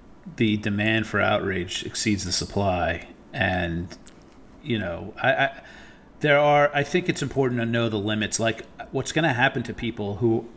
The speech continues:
work for trucking companies is they're not gonna find out their pension evaporated. They're just gonna find out that they're only gonna get, they're only gonna get a portion of it, right? And it's gonna be paid at, in a fucking C B D C,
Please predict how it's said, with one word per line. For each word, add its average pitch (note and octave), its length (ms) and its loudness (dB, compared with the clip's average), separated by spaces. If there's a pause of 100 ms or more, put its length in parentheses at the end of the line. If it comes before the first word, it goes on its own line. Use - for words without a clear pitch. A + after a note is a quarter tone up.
(140)
work A#2 260 4
for G2+ 120 0
trucking G#2 340 0
companies B2+ 520 0
is G2+ 160 -6
they're A2+ 160 -2
not D#3 140 4
gonna B2+ 120 2
find G#2 260 0
out G2+ 160 0
their F2 80 -2
pension F#2+ 340 -2
evaporated. A2+ 560 4
They're G#2 120 2
just B2+ 220 0
gonna C#3+ 120 4
find G2+ 340 2
out F#2 280 0
that E2+ 260 -4
they're G2 180 0
only A2+ 220 4
gonna F2+ 220 0
get, F#2+ 300 0 (760)
they're A2 120 -2
only D#3+ 120 4
gonna D3+ 160 6
get A#2 300 2
a - 20 -10
portion G#2 400 -2
of E2 160 -6
it, F2 140 -2 (640)
right? G2 280 2 (760)
And G2+ 720 2 (180)
it's - 180 -4
gonna A2+ 180 2
be G#2+ 120 2
paid B2+ 320 4
at, A#2+ 140 4
in A2+ 160 -2
a G2+ 40 -4
fucking G#2+ 340 -2
C A2 160 2
B G2+ 140 2
D F2+ 120 0
C, F2+ 440 0